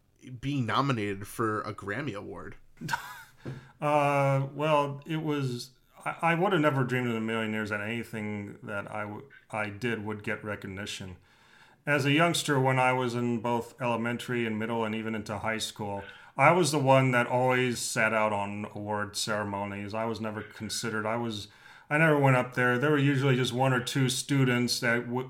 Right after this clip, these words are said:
Speaker 2: that would go up there. They would get straight A's and they'd get all the awards, and I usually just went home empty-handed.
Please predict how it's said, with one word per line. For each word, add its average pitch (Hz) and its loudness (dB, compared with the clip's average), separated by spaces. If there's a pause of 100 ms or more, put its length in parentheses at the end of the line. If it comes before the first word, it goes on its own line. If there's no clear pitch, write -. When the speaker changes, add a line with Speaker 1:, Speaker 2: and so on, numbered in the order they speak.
(140)
Speaker 2:
that 131 -2
would 117 -6
go 135 6
up 131 2
there. 123 2
They 120 0
would 120 -2
get 117 -2
straight 120 -2
A's 117 -2
and 110 -4
they'd 113 -6
get 113 -2
all 107 0
the 107 -6
awards, 104 -4
and 110 -6
I 101 -6
usually 104 -8
just 104 -12
went 101 -10
home 98 -8
empty-handed. 92 -12